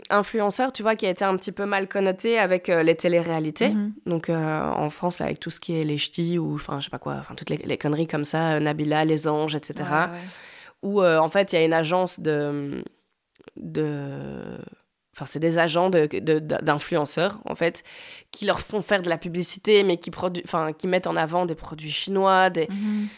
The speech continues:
Speaker 1: des produits, enfin, ouais, enfin, tu vois, moi, c'est, c'est, je... Ouais, c'est, je,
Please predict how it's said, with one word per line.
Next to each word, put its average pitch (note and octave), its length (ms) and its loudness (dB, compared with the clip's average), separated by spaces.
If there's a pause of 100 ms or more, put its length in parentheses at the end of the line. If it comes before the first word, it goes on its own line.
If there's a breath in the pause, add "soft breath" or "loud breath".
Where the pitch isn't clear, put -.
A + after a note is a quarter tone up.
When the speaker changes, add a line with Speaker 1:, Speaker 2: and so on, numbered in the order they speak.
(180)
Speaker 1:
des F3+ 120 -2
produits, F#3+ 340 -4
enfin, G3 340 2 (760 soft breath)
ouais, A#3 260 4
enfin, A#3 200 0
tu A#3 100 -4
vois, C4+ 80 2
moi, B3+ 100 2
c'est, - 160 -4
c'est, - 240 0
je... F#3 140 -4 (180)
Ouais, G3 320 0
c'est, - 160 -6
je, E3+ 580 0